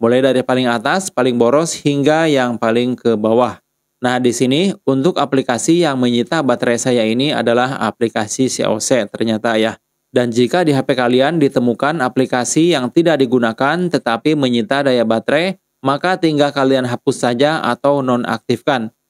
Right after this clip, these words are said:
Caranya untuk menonaktifkan, kita pilih saja aplikasi yang akan dinonaktifkan, kemudian scroll ke bawah dan pilih hentikan paksa.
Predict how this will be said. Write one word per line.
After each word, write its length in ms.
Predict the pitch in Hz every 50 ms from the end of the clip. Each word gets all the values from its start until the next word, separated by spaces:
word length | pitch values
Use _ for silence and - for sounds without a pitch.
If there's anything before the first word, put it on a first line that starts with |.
| _ _ _ _ _ -
Caranya 400 | 160 160 170 170 151 147 160 165
untuk 240 | 165 151 139 147 135
menonaktifkan, 880 | 139 135 131 127 123 120 - 131 117 - - 147 147 160 180 190 180 156 -
kita 400 | 131 123 - 123 120 117 104 - - _ _
pilih 240 | _ 127 120 123 117
saja 400 | 113 - 117 117 123 143 147 147
aplikasi 560 | - 127 123 117 123 117 113 - 143 139 139
yang 80 | 127 123 123
akan 100 | - 123 120 120
dinonaktifkan, 880 | 117 113 117 107 101 107 - 123 120 - - 160 170 202 233 240 226 - _ _ _ _ _ _
kemudian 400 | - 151 151 147 156 165 185 175
scroll 320 | - - - 156 151 135
ke 80 | 151 143
bawah 400 | 135 131 135 143 151 180 196 180
dan 320 | 147 143 139 131 117 -
pilih 240 | 143 147 165 180 175 -
hentikan 720 | - 147 147 143 131 - 147 131 - - 139 131 131 123 120
paksa. 480 | 127 120 - - - 131 104 85 -